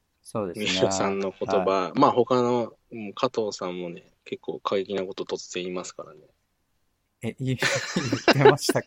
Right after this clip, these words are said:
Speaker 1: け？<laughs> ちょっとご-、誤解が生まれそうな気がするんですけど。
Speaker 2: <laughs> ちょっと意外に怖い加藤さんね。
Speaker 1: いやいやいや、そんな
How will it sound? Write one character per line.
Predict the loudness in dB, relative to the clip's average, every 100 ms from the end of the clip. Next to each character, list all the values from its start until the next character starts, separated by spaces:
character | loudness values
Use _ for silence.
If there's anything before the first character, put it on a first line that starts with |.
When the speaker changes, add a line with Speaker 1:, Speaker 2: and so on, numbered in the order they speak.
| -6
Speaker 1:
け？ | -4 -4 -4
<laughs> | -20 _ _ _ -18 -18 -16 -18 -18 -18 -18 -18 -8 -8 0 0 0 -10
ち | -8
ょ |
っ |
と | -6 -2
ご-、 | -2 -4 -12 -2
誤 | 0
解 | 4 2 4
が | 4 6 6 2 -4 -6 -6 -10
生 | -4
ま | 0 2
れ | 2
そ | 0 -2
う | 0
な | -2
気 | -2 -2
が | 0 0
す | 0
る | 0
ん | 4
で | 2
す | 2
け | 6 6
ど。 | 6
Speaker 2:
<laughs> | -6 -8 _ _ _ -18 -14 -6
ち | -4
ょ |
っ |
と | -4
意 | -2 2
外 | 2
に | 0
怖 | -2 2 2
い | 0 -4 -10
加 | -8 -6
藤 | -8
さ | -10 -14
ん | -16
ね。 | -18 -20 -20 -20 _ _ _ _ _ _ _
Speaker 1:
い | 0
や | 2
い | 2
や | 0
い |
や、 | -4 -6
そ | -8 -4
ん | -2
な | -2